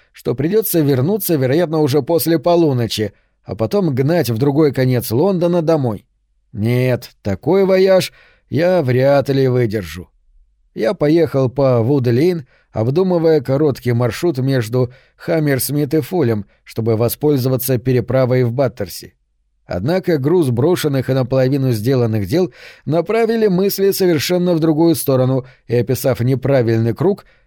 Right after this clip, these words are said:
они вернулись к Торингтонам и Деннису Пису. На коллективе я его едва не поймал. Хотя,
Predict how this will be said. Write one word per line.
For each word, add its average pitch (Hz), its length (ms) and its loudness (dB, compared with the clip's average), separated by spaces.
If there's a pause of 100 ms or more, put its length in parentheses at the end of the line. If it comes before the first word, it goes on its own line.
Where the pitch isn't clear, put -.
(200)
они 127 260 0
вернулись 185 560 0
к - 100 -20
Торингтонам 165 800 0
и 143 180 0
Деннису 131 600 -2
Пису. - 420 -12 (800)
На 120 260 -2
коллективе 123 800 -2
я 90 280 -2
его 127 320 0
едва 98 480 -4
не 131 160 0
поймал. 160 560 -2 (400)
Хотя, 139 540 -2